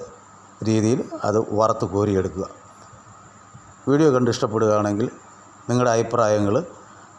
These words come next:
കമൻറ്റ് ചെയ്യുക. അ-, അതുപോലെ തന്നെ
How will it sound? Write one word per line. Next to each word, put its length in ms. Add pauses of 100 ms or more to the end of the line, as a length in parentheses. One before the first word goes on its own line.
(140)
കമൻറ്റ് 380
ചെയ്യുക. 220 (1000)
അ-, 180
അതുപോലെ 360
തന്നെ 180